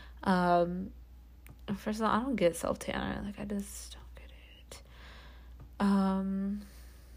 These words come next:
yeah. It's crazy, to be honest. Like, she, I just don't get it. I, I just don't, really, I just don't get it because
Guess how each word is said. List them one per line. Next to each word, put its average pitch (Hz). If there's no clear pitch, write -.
yeah. 185
It's 208
crazy, 180
to 185
be 185
honest. 180
Like, 170
she, 196
I 240
just 262
don't 285
get 202
it. 185
I, 202
I 233
just 233
don't, 202
really, 208
I 190
just 185
don't 180
get 175
it 170
because 175